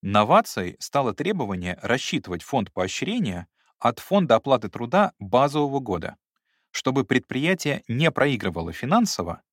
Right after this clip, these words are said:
увольняя лишних работников. Правда, это означало, что сокращение отчислений не происходит мгновенно, как раньше, а откладывается до следующей пятилетки, когда будет выбран новый базовый год.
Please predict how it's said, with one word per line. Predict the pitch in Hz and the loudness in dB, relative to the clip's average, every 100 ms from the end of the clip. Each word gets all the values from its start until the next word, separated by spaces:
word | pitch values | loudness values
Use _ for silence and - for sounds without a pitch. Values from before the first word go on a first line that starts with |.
| _ _ | _ _
увольняя | 135 123 104 95 131 185 | 0 4 4 4 2 2
лишних | 107 98 - 123 | 0 -2 -4 -2
работников. | 113 90 87 - - - _ _ _ _ _ _ _ _ _ _ | 0 0 -2 -8 -20 -20 _ _ _ _ _ _ _ _ _ _
Правда, | - 156 151 127 | 2 4 6 4
это | - 139 - | 2 0 0
означало, | 135 143 147 - 247 107 - | -2 -2 -4 -2 0 0 -4
что | - - 160 156 | -10 -4 -2 -2
сокращение | - 151 - 170 - 139 92 87 | -4 -4 -2 -4 -2 -4 -2 -4
отчислений | - 104 - - 233 269 117 90 _ | -4 -6 -8 -6 -4 -2 -2 -6 _
не | 113 127 208 | -4 2 2
происходит | - 156 - - 165 156 | 2 0 0 0 0 0
мгновенно, | 104 110 143 214 262 104 85 - | -2 0 2 2 2 0 -2 -4
как | - 127 | -2 0
раньше, | 123 87 78 - - _ _ _ _ _ - | 0 -2 -4 -10 -14 _ _ _ _ _ -2
а | - 185 | 4 4
откладывается | - 135 - 151 220 160 123 110 - 113 - | 4 0 0 0 2 0 -2 -4 -2 -4 -6
до | - 143 | -2 0
следующей | - 160 117 87 - | 0 -4 -4 -6 -12
пятилетки, | - - 85 90 - - _ _ _ - | -14 -8 -6 -6 -10 -20 _ _ _ -10
когда | 110 117 | -2 0
будет | 110 104 101 | 2 0 0
выбран | 160 196 143 - - | -2 0 0 -2 -4
новый | 107 117 175 160 | 0 4 4 2
базовый | 90 95 101 101 95 | 2 0 2 -2 -6
год. | 92 92 | -8 -12